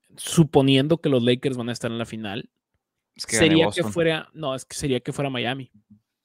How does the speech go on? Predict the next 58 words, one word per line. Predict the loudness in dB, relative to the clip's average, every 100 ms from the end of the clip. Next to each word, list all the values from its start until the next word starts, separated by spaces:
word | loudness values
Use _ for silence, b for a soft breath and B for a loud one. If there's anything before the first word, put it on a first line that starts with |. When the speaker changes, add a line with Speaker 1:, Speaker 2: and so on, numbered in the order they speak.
| _ _ -20 _
Speaker 2:
Ah, | 4 4
por, | 0 0
por | -2 0
las | 0 -2 4
tallas, | 6 6 2
tú | 0
dices, | 2 4
lo | 6
peor | 6 6
que | 4
se | -4 -4
fuera | 2 6 6
es | 4 0 -2
que | 0 0 0 -4
te | -6
toque | -4 -6 -2 0
Embiid, | 0 -2 -4 -8 -18 _ _ _
sería | -10 -2 0
lo | -2
Speaker 1:
Ujú. | -2
Speaker 2:
peor. | -4 -2 0 2
Speaker 1:
Sí, | 2
sí, | 2
sí, |
sí. | 0 -2 B B 6
A | 6
lo | 8
que | 6
voy | 6
es, | 2 -6 -20 _
¿por | 2 4
qué | 0
me | -2
encantaría | -4 -6 -2 0 0 0
que | -2
la | -4
final | -4 -6 -4
fuera | 0 0
Lakers-Miami? | 2 -2 -4 -6 -4 -4 -6 -12 _
Número | -8 0 2
uno, | 2 -2 -6 -10
honestamente | -8 -6 -6 -8 -6 -8 -8
creo | -8
que | -6
Miami | -6 -4 -4
es | -6
el | -6
equipo | -6 -8
más | -8 -8 -6
débil | -4 -2
y | -4
el | -6
que | -10
más | -10 -10 -8
fácil | -8 -8
sería | -8 -8 -6
de | -6
vencer. | -8 -10 -8 -10